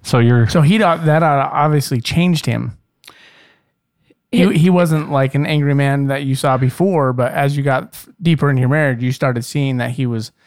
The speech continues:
Speaker 2: a little bit more angry, quick, or quicker
Speaker 3: Right,
Speaker 2: to
Speaker 3: right.
Speaker 2: anger.
Speaker 3: Like, he never called me names or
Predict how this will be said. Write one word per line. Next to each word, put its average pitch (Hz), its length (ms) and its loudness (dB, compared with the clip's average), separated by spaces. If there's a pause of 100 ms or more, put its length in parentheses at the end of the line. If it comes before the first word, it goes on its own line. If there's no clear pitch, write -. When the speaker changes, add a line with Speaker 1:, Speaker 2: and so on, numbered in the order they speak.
(280)
Speaker 2:
a 165 40 -2
little 151 140 2
bit 151 60 0
more 151 160 0
angry, 143 760 0 (160)
quick, 151 340 -2
or 131 160 -2
quicker 214 140 -4
Speaker 3:
Right, 208 260 2
Speaker 2:
to 151 80 0
Speaker 3:
right. 202 160 2
Speaker 2:
anger. 143 240 0
Speaker 3:
Like, 247 140 0
he 302 100 2
never 320 440 0 (220)
called 220 280 2
me 202 60 2
names 175 420 0
or 156 260 -2